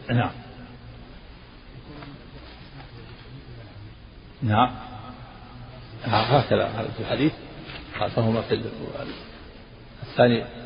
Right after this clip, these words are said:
قال: "فهما في الإجل سواء"، والرابع قال: "فهما في الوزر سواء". نعم. ها؟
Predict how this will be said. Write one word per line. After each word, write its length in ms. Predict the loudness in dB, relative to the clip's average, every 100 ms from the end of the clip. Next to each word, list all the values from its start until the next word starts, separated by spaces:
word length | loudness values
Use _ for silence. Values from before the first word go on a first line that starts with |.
| 0
قال: 140 | 0
"فهما 260 | 4 4 6
في 80 | 4
الإجل 440 | 2 2 0 -4 -4 2
سواء"، 220 | 6 8
والرابع 360 | 8 10 8 8
قال: 120 | 4
"فهما 240 | 6 8 6
في 100 | 4
الوزر 240 | 2 0 -2
سواء". 140 | -4 -4 -8 -12 -12 -14 -12 2
نعم. 260 | 4 4 2 -6 -12 -14 -14 -14 -16 -16 -16 -16 -14 -14 -14 -14 -14 -14 -14 -14 -12 -12 -12 -14 -14 4
ها؟ 220 | 8 8